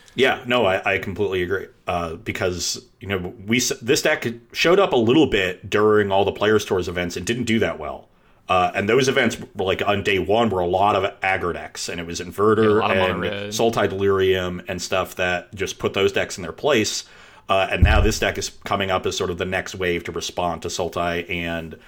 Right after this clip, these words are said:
Speaker 1: and Inverter. And in particular, if you read Yama Killer's tweet about the deck, like, he thinks the matchup against Sultai Delirium is awesome. And it, you don't really see any Sultai in this top eight, which means it's still winning even, like, when its best matchup isn't really there.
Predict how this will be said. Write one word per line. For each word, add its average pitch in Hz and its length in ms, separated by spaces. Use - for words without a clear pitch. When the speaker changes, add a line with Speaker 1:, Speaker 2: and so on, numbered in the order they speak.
Speaker 1:
and 95 220
Inverter. 85 680
And 90 120
in 120 260
particular, 120 420
if 98 120
you 98 260
read 104 220
Yama 98 220
Killer's 92 260
tweet 107 160
about - 180
the - 60
deck, 85 260
like, - 220
he 117 120
thinks 117 260
the 101 60
matchup 98 280
against 90 240
Sultai 95 220
Delirium 80 420
is 69 200
awesome. - 340
And 87 120
it, 82 160
you - 80
don't 139 180
really 117 180
see 156 200
any 113 120
Sultai 104 440
in 101 80
this 98 160
top - 260
eight, 87 160
which - 160
means 95 220
it's 92 100
still 127 300
winning 110 260
even, 107 300
like, 90 340
when 101 160
its 92 200
best - 440
matchup 92 380
isn't 98 240
really 90 200
there. 95 400